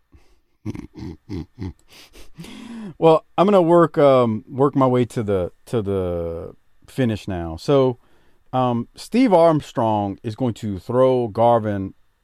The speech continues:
off the top rope. Uh, G-, Garvin, he's gonna throw him off the top rope. Then Armstrong had been taking the heat. He's gonna make the hot tag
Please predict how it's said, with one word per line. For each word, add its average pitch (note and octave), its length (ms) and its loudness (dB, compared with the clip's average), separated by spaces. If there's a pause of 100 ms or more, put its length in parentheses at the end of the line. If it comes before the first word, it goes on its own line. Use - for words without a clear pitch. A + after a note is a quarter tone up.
(500)
off A#2+ 460 -2 (160)
the A#2+ 80 -10
top G#2+ 300 -2
rope. E2 300 -10 (680)
Uh, G2+ 220 -8
G-, F#2 60 -16 (320)
Garvin, C#3+ 720 2 (1500)
he's C3 100 -6
gonna D3 100 4
throw F#3+ 140 6
him G3+ 80 6
off E3+ 120 4
the - 60 -10
top C#3 200 4
rope. G2+ 240 -2
Then A#2+ 160 -2 (100)
Armstrong A#2 800 2 (580)
had C3 160 -4
been C3 120 0
taking A#2 240 0
the G#2+ 80 -4
heat. A2+ 300 -4
He's D3+ 200 -2
gonna D3 120 0
make B2 180 -2
the G2+ 80 -6
hot A2+ 220 -2
tag G2+ 440 -2